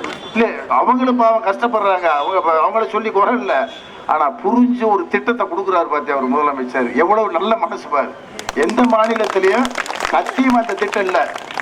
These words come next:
இந்தியாவுல நம்ம மாநில தமிழ்நாட்டுல மட்டும்தான் மகளிர் உரிமை தொகை ஆயிரம் ரூபாய் கிடைக்குது. ரைட்டா? இந்த வகையில கணக்கு பார்த்தா பஸ் ஃப்ரீ உங்களுக்கு. மாதம் ஆயிரம் ரூபாய் அதுல மிச்சமாகுது.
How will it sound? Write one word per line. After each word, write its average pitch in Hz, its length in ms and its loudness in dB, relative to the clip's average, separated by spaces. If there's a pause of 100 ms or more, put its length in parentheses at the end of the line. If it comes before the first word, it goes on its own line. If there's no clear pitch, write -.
(480)
இந்தியாவுல 233 840 4
நம்ம 165 240 2
மாநில 226 400 2
தமிழ்நாட்டுல 226 680 0
மட்டும்தான் 202 480 -2
மகளிர் 220 340 0
உரிமை 202 260 -2
தொகை 214 240 2
ஆயிரம் 208 220 2
ரூபாய் 214 160 2
கிடைக்குது. 170 440 -2 (540)
ரைட்டா? 214 300 2 (600)
இந்த 226 120 2
வகையில 247 420 2
கணக்கு 226 400 0
பார்த்தா 196 360 2
பஸ் - 240 -2 (100)
ஃப்ரீ 240 200 2
உங்களுக்கு. 185 540 -2 (880)
மாதம் 233 280 4
ஆயிரம் 220 200 4
ரூபாய் 226 140 4
அதுல 208 160 0
மிச்சமாகுது. 185 540 0